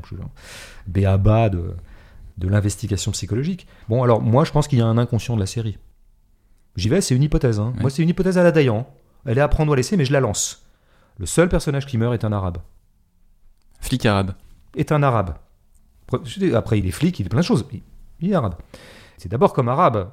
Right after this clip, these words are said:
Speaker 1: qu'il est, euh, scénarisé, parce que il va... c'est un flic qui va découvrir qu'en fait, il était arabe, alors qu'il a toujours nié qu'il l'était. Enfin, c'est, c'est un peu ça, l'arche de Adèle.
Speaker 2: Il meurt en se sacrifiant, en
Speaker 1: Il
Speaker 2: protégeant,
Speaker 1: meurt en
Speaker 2: euh,
Speaker 1: sacrifiant. En tout cas, scénaristiquement, c'est le seul personnage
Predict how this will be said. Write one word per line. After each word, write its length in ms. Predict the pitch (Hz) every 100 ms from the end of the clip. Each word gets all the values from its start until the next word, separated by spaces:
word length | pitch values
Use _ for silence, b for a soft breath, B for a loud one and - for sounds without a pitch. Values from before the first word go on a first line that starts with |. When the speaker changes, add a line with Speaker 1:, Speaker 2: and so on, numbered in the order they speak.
| -
Speaker 1:
qu'il 200 | - 104
est, 220 | 101 101
euh, 400 | 98 95 92 95
scénarisé, 440 | 95 110 101 110 98
parce 200 | - 90
que 320 | - 104 98 B B B
il 120 | 104
va... 200 | 101 135
c'est 160 | - 127
un 80 | 123
flic 160 | 196
qui 80 | 175
va 80 | 110
découvrir 340 | 131 139 147
qu'en 80 | -
fait, 160 | 123 135
il 80 | 113
était 160 | 113
arabe, 300 | 120 107 101
alors 160 | 90 98
qu'il 160 | 101
a 40 | 92
toujours 240 | 120 110 110
nié 120 | 131
qu'il 140 | 113
l'était. 300 | 101 117 107
Enfin, 160 | 90 95
c'est, 120 | 85
c'est 120 | 95 92
un 60 |
peu 100 | 87
ça, 200 | 113 143
l'arche 400 | 95 117 - -
de 180 | 95 95
Adèle. 300 | 95 92 92 -
Speaker 2:
Il 160 | 101 104
meurt 160 | 123
en 60 | 117
se 260 | - 104
sacrifiant, 560 | 101 - 104 131 - 123
en 40 |
Speaker 1:
Il 40 | 101
Speaker 2:
protégeant, 440 | - 110 110 147
Speaker 1:
meurt 140 | 220 214
en 40 |
Speaker 2:
euh, 20 |
Speaker 1:
sacrifiant. 420 | - 98 - 113 113
En 40 |
tout 120 | -
cas, 100 | -
scénaristiquement, 920 | 170 - 180 165 135 - - 104 202 -
c'est 160 | - 147
le 120 | 131
seul 260 | - 110
personnage 520 | 135 117 - 92 147